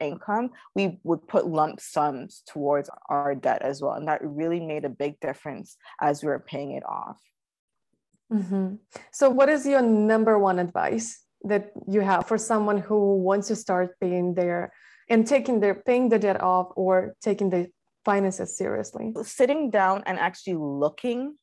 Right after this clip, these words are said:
Speaker 1: at your finances, what are you putting your money towards and why?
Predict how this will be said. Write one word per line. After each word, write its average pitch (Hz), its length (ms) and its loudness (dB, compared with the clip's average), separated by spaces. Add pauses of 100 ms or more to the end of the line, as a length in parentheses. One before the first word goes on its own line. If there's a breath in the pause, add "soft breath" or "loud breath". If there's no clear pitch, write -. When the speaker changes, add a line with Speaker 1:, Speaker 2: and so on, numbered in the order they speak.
(240)
Speaker 1:
at 226 160 0
your 254 100 0
finances, 254 600 -2
what 240 400 2 (160)
are 185 240 4
you 190 300 -8 (180)
putting 190 240 -4
your 170 140 -4
money 160 260 -8
towards 156 500 -2
and 151 280 -6
why? 135 500 0